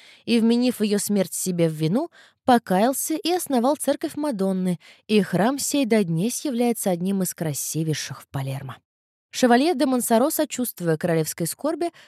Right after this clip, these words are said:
сказал Ле Фруа, что, коли король женится на испанке, он должен знать, что ей подобает служить более ревностно, чем кому бы то ни было,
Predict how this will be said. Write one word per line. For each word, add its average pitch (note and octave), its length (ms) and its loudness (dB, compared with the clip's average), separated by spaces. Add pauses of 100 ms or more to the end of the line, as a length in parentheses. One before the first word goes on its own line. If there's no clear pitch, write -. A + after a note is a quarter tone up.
сказал C4 420 0
Ле E4+ 140 0
Фруа, C#4 400 0
что, - 240 -4 (120)
коли F4+ 200 -2
король F#3+ 400 2
женится E3 420 -4
на D#3+ 140 -2
испанке, E4+ 540 -4 (320)
он F4 200 0
должен D#4+ 380 0
знать, A3+ 260 -2
что - 180 -4
ей A#3 200 -2
подобает B3 560 0
служить A3 380 -2
более A#3+ 460 2
ревностно, D#3+ 640 -2 (220)
чем B3 300 2
кому A3+ 260 2
бы A#3 120 -2
то A3+ 160 0
ни E3 160 -2
было, D3 260 -4